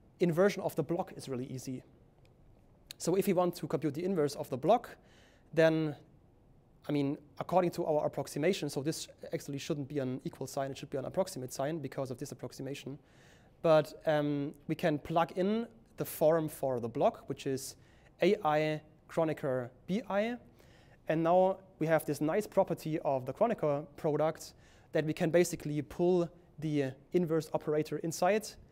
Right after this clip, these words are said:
and we get A I inverse Kronecker factor B I inverse. And these two matrices are tiny, right? So compared to the block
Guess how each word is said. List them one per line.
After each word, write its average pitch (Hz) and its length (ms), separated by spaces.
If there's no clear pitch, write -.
and 165 140
we 156 100
get 151 420
A 175 160
I 160 300
inverse 151 580
Kronecker 160 360
factor 131 500
B 160 160
I - 200
inverse. - 460
And 160 220
these 254 180
two - 120
matrices 156 580
are 147 140
tiny, 127 560
right? 147 240
So 147 300
compared 175 440
to 160 100
the 143 80
block 190 340